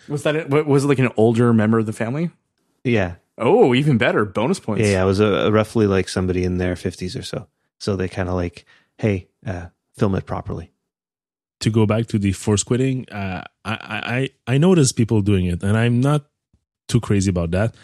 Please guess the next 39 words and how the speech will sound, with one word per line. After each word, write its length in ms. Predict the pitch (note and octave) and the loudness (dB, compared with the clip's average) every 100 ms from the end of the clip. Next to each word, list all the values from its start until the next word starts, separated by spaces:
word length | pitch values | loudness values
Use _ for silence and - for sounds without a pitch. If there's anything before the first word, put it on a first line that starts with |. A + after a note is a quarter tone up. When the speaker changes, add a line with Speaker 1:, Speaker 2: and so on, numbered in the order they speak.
| - - - _ _ _ - | -20 -20 -20 _ _ _ -4
Speaker 3:
I 80 | A#2 | 2
just 220 | B2+ - | 2 2
let 260 | A2 A2 G2 | 0 0 0
them 140 | F2+ | -2
be. 180 | E2 - | -4 -10
But 160 | F#2 F2+ | -6 -2
the 80 | F#2+ | 0
worst 320 | F#2+ E3 - | 0 0 0
thing 180 | G#2+ G2 | -2 0
is 140 | G2 | 0
when 160 | G#2 C#3 | 2 4
you're, 180 | A#2 G2 | 4 4
like, 180 | G2 G2 | 2 0
let's 180 | A2 - | 0 2
say 60 | D3 | 2
you're 100 | A#2+ | 2
on 60 | |
a 60 | G2+ | 0
bus 420 | F2+ F#2+ F#2+ - | 0 -2 0 -4
for, 220 | - G#2+ | -4 -4
like, 240 | F#2+ F#2+ - | -2 -2 -2
twenty-five 460 | B2 A2 A2 G2+ F#2+ | 0 0 0 -2 0
minutes, 360 | F2+ E2 - _ - _ _ - | -4 -4 -8 _ -20 _ _ -4
and 240 | G2 G2+ | 0 2
that 160 | G#2 G2+ | 0 0
person 340 | - C#3 A2 F#2+ | 0 0 0 -2
picks 260 | A#2 A2 | -2 -2
up 100 | A2+ | 0
their 120 | G#2+ | 0
phone 240 | F#2 G#2+ G2+ | 0 0 0
every 240 | A#2 A2+ B2+ | 0 2 2
five 280 | - A2 G2+ | 2 0 0
seconds 540 | - G2+ F2 F2+ - _ _ - | 0 -2 -2 -2 -4 _ _ -2
to 120 | A2+ | 0
open 260 | F#2+ A2 F#2+ | 2 2 0
Facebook, 640 | - A#2 G2 F2+ F2+ - _ | 2 0 2 -2 -4 -8 _
refresh 360 | G#2+ G#2+ B2+ A2+ | 2 2 2 0
the 100 | G#2+ | 0
feed, 300 | - E2+ F#2+ | -2 -4 -4